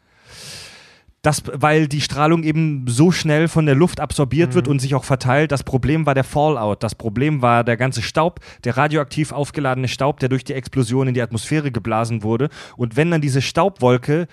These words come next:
Speaker 1: äh, aus dem Reaktor niedergeht und auf deine Apfelbäume und auf dich selbst und auf dein Gras fällt,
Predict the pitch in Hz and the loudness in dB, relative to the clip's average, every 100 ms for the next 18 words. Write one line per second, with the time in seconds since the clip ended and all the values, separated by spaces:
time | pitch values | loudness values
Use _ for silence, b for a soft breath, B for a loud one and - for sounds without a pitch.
0 | b - 127 127 123 120 123 - 131 - | b 2 4 6 6 4 2 -2 -2 0
1 | 135 123 147 - 147 143 139 - 127 185 | 0 0 0 -2 0 0 0 -2 -2 0
2 | 139 123 139 135 117 - 117 120 151 147 | 0 0 -2 -2 -4 -4 -2 -2 -4 -2
3 | 113 113 113 127 113 113 120 - 147 - | 2 4 4 0 -2 -6 -8 -4 -4 -4
4 | 131 117 117 - 113 104 117 151 - 117 | -8 -8 -6 -4 -4 -2 -4 -4 -2 -2
5 | 123 | -2